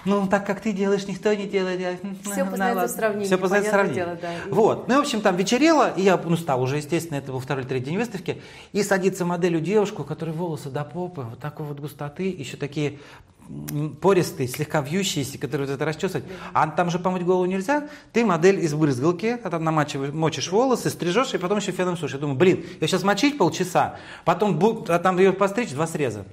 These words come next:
Speaker 1: То есть такую стрижку длинную, каскадную можно сделать одним срезом, двумя, четырьмя, всего-навсего. Все. И будет красивый такой каскад, как вот каскадные стрижки, которые в классике стригут по полтора часа. Думаю, «Блин, ну это намочить надо все, это все поперечесать, а потом это еще сушить же ж надо». Думаю, «Я не буду, по сухому постригу».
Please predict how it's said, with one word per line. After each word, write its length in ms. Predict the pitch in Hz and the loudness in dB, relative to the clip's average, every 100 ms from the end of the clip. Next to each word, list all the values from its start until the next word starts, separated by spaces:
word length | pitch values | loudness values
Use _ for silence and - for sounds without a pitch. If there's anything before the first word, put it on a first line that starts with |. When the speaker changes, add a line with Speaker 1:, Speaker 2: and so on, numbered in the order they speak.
| - - | -14 -8
Speaker 1:
То 40 | |
есть 180 | 127 - | -8 -4
такую 220 | 160 180 | 0 2
стрижку 360 | 180 269 277 147 | 2 0 -2 -2
длинную, 280 | 156 160 131 | 0 0 -2
каскадную 480 | 139 - 175 151 | -4 -2 -2 -2
можно 220 | 156 131 131 | -2 -2 -6
сделать 300 | 113 101 147 | -8 -8 -8
одним 280 | 156 127 | -6 -6
срезом, 400 | 123 117 104 104 | -6 -8 -8 -10
двумя, 300 | 98 151 139 | -8 -6 -6
четырьмя, 440 | 117 - 131 123 98 | -8 -10 -10 -10 -12
всего-навсего. 600 | - 123 135 127 127 98 | -10 -6 -4 -4 -6 -14
Все. 240 | 92 - 135 | -6 0 0
И 140 | 131 | 0
будет 220 | 135 196 | -2 -2
красивый 420 | 180 156 175 160 | 0 -2 0 -2
такой 220 | 151 131 143 | -2 -4 -4
каскад, 360 | 151 - 127 | -6 -4 -6
как 180 | - 117 | -6 -12
вот 100 | 123 - - - | -12 -14 -20 -12
каскадные 380 | - - 143 135 | -10 -4 -4 -4
стрижки, 260 | 139 190 - | -4 -6 -6
которые 280 | 143 135 131 | -8 -6 -6
в 40 | |
классике 300 | - 170 170 | -2 -4 -4
стригут 300 | - 139 139 | -10 -8 -8
по 80 | 113 | -10
полтора 320 | 120 120 131 | -10 -6 -6
часа. 300 | 131 - 107 - - - - - - - - - | -8 -12 -12 -14 -20 -20 -20 -20 -20 -20 -18 -8
Думаю, 240 | 135 147 | -4 -2
«Блин, 220 | 151 170 | 2 2
ну 80 | 135 | 2
это 100 | 139 | 0
намочить 380 | 151 160 165 - | 0 -2 -4 -4
надо 180 | 131 110 | -4 -6
все, 160 | - | -8
это 140 | 120 131 | -8 -8
все 120 | 151 | -8
поперечесать, 680 | 135 143 151 160 165 180 180 | -8 -6 -6 -6 -4 -4 -4
а 100 | 127 | -2
потом 320 | 127 143 190 | 0 2 4
это 100 | 170 151 | 4 2
еще 160 | - | -2
сушить 480 | 143 - - 175 208 | -4 -2 0 2 2
же 100 | 208 | 0
ж 60 | 151 | 0
надо». 320 | 143 110 107 - - _ _ _ - | 0 -2 -6 -16 -20 _ _ _ -8
Думаю, 220 | 113 135 | -4 -2
«Я 100 | 180 | 0
не 140 | 254 | 0
буду, 280 | 165 147 127 | 2 0 -2
по 120 | 127 | -4
сухому 320 | 151 196 170 127 | -4 0 2 2
постригу». 380 | 123 127 110 | -2 -4 -4